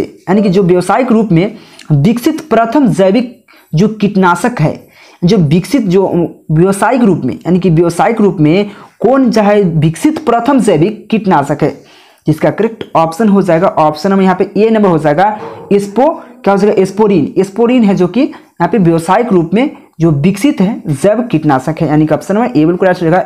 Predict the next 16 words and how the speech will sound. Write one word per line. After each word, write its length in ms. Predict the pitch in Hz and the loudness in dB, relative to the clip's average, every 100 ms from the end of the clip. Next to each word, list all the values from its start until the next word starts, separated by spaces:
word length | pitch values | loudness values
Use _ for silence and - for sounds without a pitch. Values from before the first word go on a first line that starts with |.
| - | -2
एस्पोरिन। 560 | 160 - 196 143 131 - - _ _ _ _ _ | -4 -2 0 0 -2 -4 -14 _ _ _ _ _
नेक्स्ट 260 | 151 196 - | -2 -2 -2
क्वेश्चन 280 | 214 208 208 | -4 0 0
की 100 | 202 | 0
बात 280 | 156 156 - | 0 -2 0
करें, 200 | 185 190 - - _ - | 0 -2 -8 -20 _ -2
तेईस 220 | 269 269 | 0 2
नंबर 140 | 240 220 | 0 0
क्वेश्चन 280 | 196 202 | -2 -2
क्या 140 | 180 117 | 0 -2
है, 60 | - | -2
तेईस 300 | - 240 247 | -2 0 0
नंबर 140 | 247 | 0
क्वेश्चन 300 | 233 220 208 | 0 0 0
क्या 140 | 170 | 0
है, 140 | 180 | 0